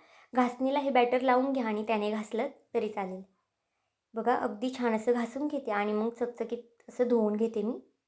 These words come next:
तुम्ही इथे पाहू शकता, पहिलं आपलं जे भांडं आहे ना, किती जास्त पिवळं होतं, चिकट होतं आणि आता किती छान असं चकचकीत निघालेलं आहे. नक्कीच एकदा ही ट्रिक वापरून बघा. आपण देवाला दिवा वगैरे लावतो देवघरामध्ये,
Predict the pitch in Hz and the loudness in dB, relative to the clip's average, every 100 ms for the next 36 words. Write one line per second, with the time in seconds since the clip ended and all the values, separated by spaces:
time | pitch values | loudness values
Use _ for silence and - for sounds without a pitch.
0 | _ _ _ _ _ _ _ - - 240 | _ _ _ _ _ _ _ -20 0 2
1 | 240 247 254 254 262 269 - 202 202 233 | 4 2 0 -2 -4 -8 -2 -2 2 2
2 | 226 240 240 240 240 262 254 240 247 214 | 6 4 4 2 2 2 2 4 4 2
3 | 214 240 262 262 262 277 262 233 247 233 | -4 -8 -2 -2 -2 -4 0 4 6 4
4 | 233 202 208 240 294 302 277 196 190 - | 0 -6 -4 -2 -2 -2 -4 -6 -6 -12
5 | _ _ - _ - 226 233 226 247 247 | _ _ -20 _ -2 2 2 2 0 0
6 | 254 254 247 226 214 240 254 240 220 240 | -4 -6 -2 0 -2 -2 -2 0 -4 -2
7 | 240 233 214 208 220 214 233 - _ _ | 2 4 4 2 0 -4 -8 -14 _ _
8 | _ _ _ - 254 247 302 302 240 262 | _ _ _ 0 0 0 -4 -2 0 0
9 | 247 240 254 254 233 233 247 247 214 202 | 0 -6 -4 -2 0 0 0 0 0 0
10 | 196 214 220 208 208 214 220 214 220 226 | 0 0 2 4 4 2 2 4 4 2
11 | 220 226 226 214 208 208 208 214 220 208 | 2 4 4 2 -2 0 0 0 -2 -4
12 | 196 | -6